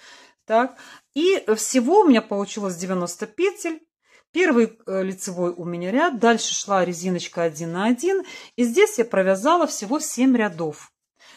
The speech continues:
Затем закрывала тоже фабричным способом. Вот на этом и, наверное, всё. Краткое описание этого летнего топа.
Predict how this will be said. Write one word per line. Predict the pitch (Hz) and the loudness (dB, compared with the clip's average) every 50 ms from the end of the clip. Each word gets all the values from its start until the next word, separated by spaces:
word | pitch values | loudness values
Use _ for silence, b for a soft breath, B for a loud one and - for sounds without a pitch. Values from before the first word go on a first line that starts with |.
| b | b
Затем | b 170 214 240 233 247 392 392 277 | b 0 2 2 2 2 0 2 2
закрывала | 214 - - 220 220 220 247 220 202 | 0 0 -2 -4 -2 0 0 0 0
тоже | 196 - - 311 339 330 302 | -2 -4 -4 -4 -4 -2 -4
фабричным | 269 - 202 185 165 185 208 247 247 - - 214 202 | -4 -2 -2 -2 -2 -2 -4 -6 -4 -6 -6 -8 -8
способом. | - - - - 175 170 170 - - 160 147 165 160 160 156 _ _ _ _ _ _ _ _ _ _ _ _ _ _ _ _ _ _ B B B B B B B | -8 -12 -14 -10 -10 -10 -10 -10 -12 -12 -10 -10 -12 -12 -14 _ _ _ _ _ _ _ _ _ _ _ _ _ _ _ _ _ _ B B B B B B B
Вот | B 226 349 392 - 269 | B 0 0 2 6 8
на | 269 285 | 8 8
этом | 320 349 - 277 233 | 8 6 4 4 4
и, | - 233 254 | 6 8 8
наверное, | 254 247 240 240 254 311 320 277 247 226 220 | 10 10 8 8 6 4 6 6 6 6 4
всё. | 220 - - - - 214 202 220 | 2 0 -6 -8 -4 -4 -4 -4
Краткое | 220 - 240 233 247 254 254 - 220 202 | 0 2 4 6 4 4 2 0 -2 -2
описание | 196 202 220 208 - - 247 247 247 220 190 | -2 -2 -6 -6 -2 2 4 4 4 4 2
этого | - - 220 240 240 - 185 190 | 0 0 0 0 0 0 0 0
летнего | 190 190 233 226 233 202 190 170 180 | 0 0 0 -2 -2 -4 -4 -2 -2
топа. | 175 - - 196 175 160 160 - 196 208 208 | -4 -4 -6 -8 -6 -6 -6 -4 -4 -6 -6